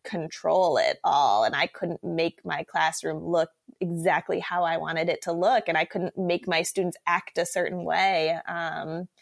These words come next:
and I think getting over that was really critical in terms of my, my growth as an educator. Um, but one other thing that you, that you talked about that I, you know, hadn't brought up, but that I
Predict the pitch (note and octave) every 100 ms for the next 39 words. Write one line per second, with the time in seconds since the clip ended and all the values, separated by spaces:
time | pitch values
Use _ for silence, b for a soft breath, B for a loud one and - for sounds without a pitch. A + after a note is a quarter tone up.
0 | b b b b - G3+ F#3+ G3 F#3+ F3+
1 | - _ _ _ _ _ _ _ - E3+
2 | F#3 F3 D#3 C#3+ F3 G#3 D3+ F2+ A2 -
3 | E3+ F3 E3+ E3+ D#3+ D#3+ D#3 C3+ - -
4 | - E3+ D#3+ - F3 E3+ F3 F3 F#3 F3+
5 | D#3 F3 E3 E3+ E3+ - - - F3+ -
6 | F#3 F3 E3+ E3+ D#3+ E3 - - D#3 -
7 | F3+ - E3+ D#3+ - - F3+ - _ F#3
8 | D#3+ F3 G3+ G#3+ A3+ C4 B3+ B3+ G3+ F#3+
9 | E3+ F3 - E3 - F#3 - B3 - G3
10 | F3 E3+ D#3+ E3 - _ _ _ - F3
11 | F3+ G3 A3+ F#3 D#3+ C3+ F3 - E3+ -
12 | E3 E3 D#3